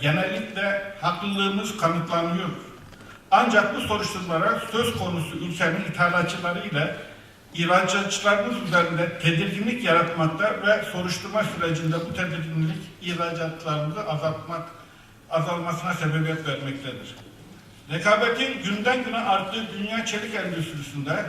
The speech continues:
mevcut pazarlarımızdaki payımızı kaybetmemek ve yanına yeni pazarlar ekleyebilmemiz için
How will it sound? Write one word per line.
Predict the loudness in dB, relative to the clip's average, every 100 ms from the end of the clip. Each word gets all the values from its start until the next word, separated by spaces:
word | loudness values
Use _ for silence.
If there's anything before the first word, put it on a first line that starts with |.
| -8 -4
mevcut | -2 -2 -4 -6
pazarlarımızdaki | -2 0 0 -2 -4 -6 -6 -6 -8 -6
payımızı | -4 -4 -6 -4 0
kaybetmemek | 2 2 -2 -2 -4 -4 -8 -12 -18 -20 -20 -10 -4
ve | -2 -2 -6 -6 0
yanına | 0 0 0 0 0
yeni | -2 -2 0
pazarlar | 0 2 0 2 0
ekleyebilmemiz | 0 0 -2 -2 -4 -4 -4 -4 -4
için | -6 -6